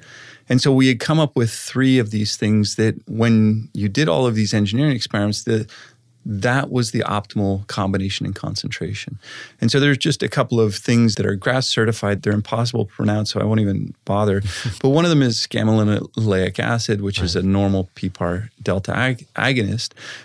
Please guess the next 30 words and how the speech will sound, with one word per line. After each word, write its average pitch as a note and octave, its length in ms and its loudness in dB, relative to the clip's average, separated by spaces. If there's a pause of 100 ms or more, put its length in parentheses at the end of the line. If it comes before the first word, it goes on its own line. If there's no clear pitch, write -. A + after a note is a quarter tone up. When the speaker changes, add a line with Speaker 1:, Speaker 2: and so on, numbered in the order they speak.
Speaker 1:
And B2+ 120 4
so C#3+ 80 0
the C3 140 2
other C#3+ 180 4
two A#2+ 300 2
work G#2+ 280 4
together C#3 380 0
with B2 200 2
it, G#2 180 -2
and A2 140 2
we A2+ 80 2
got B2 240 -2
something C3 280 0
on A2+ 120 2
the A2+ 80 4
order G#2+ 180 4
of G2+ 140 0
a, G2 200 2
of - 200 -6
a A2+ 80 0
five A2 320 -2
to G#2 60 -6
six - 220 -4
fold G2+ 280 -2
in-, G2+ 260 -2
increase B2+ 480 2
in G2+ 60 0
P G#2 160 -6
par - 160 -4
activity, G2+ 480 -2